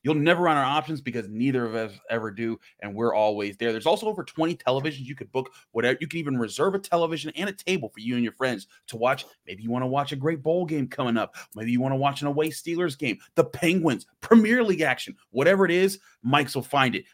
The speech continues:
at Mike's Beer Bar, the best bar in all of Pittsburgh when you get there. Tell 'em Chris and Noah sent you. Also, Noah,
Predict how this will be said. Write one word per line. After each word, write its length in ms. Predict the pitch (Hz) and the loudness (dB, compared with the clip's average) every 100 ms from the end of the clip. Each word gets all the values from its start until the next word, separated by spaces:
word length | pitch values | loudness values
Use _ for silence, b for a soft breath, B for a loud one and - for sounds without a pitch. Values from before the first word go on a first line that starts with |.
| - | -2
at 160 | 117 | 0
Mike's 240 | 113 117 - | 2 0 0
Beer 220 | 120 117 | -2 0
Bar, 200 | 117 110 | 2 0
the 80 | 113 | 2
best 300 | 143 135 - | 2 0 2
bar 160 | 120 | 2
in 60 | 113 | 2
all 60 | 104 | -4
of 100 | - | -6
Pittsburgh 400 | 131 - 110 107 | -8 -6 -6 -6
when 100 | 107 | -6
you 60 | |
get 180 | 117 147 | -6 -4
there. 120 | - | -8
Tell 200 | - - | -4 -2
'em 100 | 220 | -2
Chris 300 | - 185 - | -4 -6 -6
and 160 | 110 107 | -4 0
Noah 260 | 143 127 | 2 2
sent 320 | - 110 104 117 | -2 -6 -4 -6
you. 80 | - B - | -6 B 4
Also, 400 | 247 311 - 113 | 4 4 0 0
Noah, 460 | 113 - 151 185 | 2 4 4 0